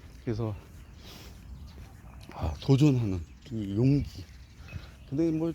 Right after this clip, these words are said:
창피해서 또 뭐 두려워서 용기를 못하는 경우들이 굉장히 많거든요. 자, 그 도전하는 용기,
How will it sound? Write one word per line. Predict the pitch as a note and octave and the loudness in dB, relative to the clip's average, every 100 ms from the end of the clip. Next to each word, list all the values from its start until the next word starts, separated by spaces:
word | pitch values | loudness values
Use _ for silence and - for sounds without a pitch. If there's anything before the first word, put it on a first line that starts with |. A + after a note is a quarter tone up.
| - | -2
창피해서 | - A3+ - F#3 D3 B2+ - C3 C3 - | 0 0 2 4 6 4 4 2 2 2
또 | C3 | 2
뭐 | A#2+ A2+ A#2 | 4 4 4
두려워서 | - B2+ C#3+ A#2+ G2+ A2 A#2+ - - - - - - | 6 10 10 8 2 0 0 -2 -10 -18 -18 -10 2
용기를 | C3+ C#3+ C#3+ | 4 4 2
못하는 | G#2+ G#2+ C#3+ B2+ | 0 0 2 2
경우들이 | B2 A2+ C3 | 2 0 -2
굉장히 | A2+ A2 B2 | -2 2 2
많거든요. | G2+ D2+ F#2 F#2+ E2+ E2+ D#2+ - - - - - - - - - - - - | 2 0 -4 -2 -2 -4 -6 -12 -14 -14 -14 -16 -16 -16 -14 -14 -14 -14 -8
자, | F#2 D#2+ - - | -6 -6 -8 -4
그 | G#2+ G2 F#2 E2 - - - - - - - - - - | 0 0 -2 -6 -12 -12 -14 -14 -14 -12 -12 -12 -14 0
도전하는 | B2 C3 D#3+ C3+ G#2+ F#2 - - - | 4 8 8 6 2 -2 -10 -16 0
용기, | B2 A#2 G#2 G2 | 4 4 2 -2